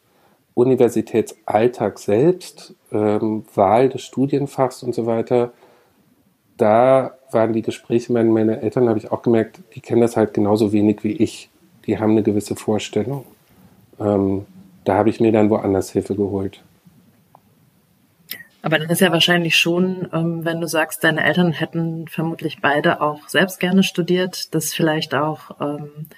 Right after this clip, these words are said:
Speaker 2: das Verständnis schon ein bisschen dafür da gewesen ist, dass man, äh, überhaupt ein Studium aufnimmt. Das ist ja auch nicht bei jedem, äh, der als Erster in der Familie
Speaker 1: Mhm.
Speaker 2: studiert, so, ne? Ähm,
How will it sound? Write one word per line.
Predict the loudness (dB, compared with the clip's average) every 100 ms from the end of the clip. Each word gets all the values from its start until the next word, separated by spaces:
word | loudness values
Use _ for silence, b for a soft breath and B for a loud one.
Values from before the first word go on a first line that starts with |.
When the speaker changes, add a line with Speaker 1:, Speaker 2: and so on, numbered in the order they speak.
| B B B B B -6
Speaker 2:
das | -4
Verständnis | -2 2 2 2 0
schon | 2 4
ein |
bisschen | 4 2 -2
dafür | -2 -2 -4 -4
da | -2
gewesen | 0 2 0 0 -4
ist, | -4 -6
dass | -6
man, | -6 -6 -10
äh, | -12 -12 -10
überhaupt | -6 -4 -4 -6
ein | -8
Studium | -4 -2 -2 -2
aufnimmt. | -2 -2 2 2 2
Das | -2
ist | -4
ja | -4 -2
auch | 0
nicht | 2 2 2
bei | -4
jedem, | -2 -2 0 4 4 4 2
äh, | 2 0 -2 -8
der | -6 -2
als | -4 -6
Erster | -6 -4 -4 -2
in | -4
der | -2
Familie | -4 -4 -6
Speaker 1:
Mhm. |
Speaker 2:
studiert, | -4 -2 0 -2
so, | -2 -2 -2
ne? | -2 -2 -4 B B B B B 0
Ähm, | 2 2 -2 -6 -6 -8 -8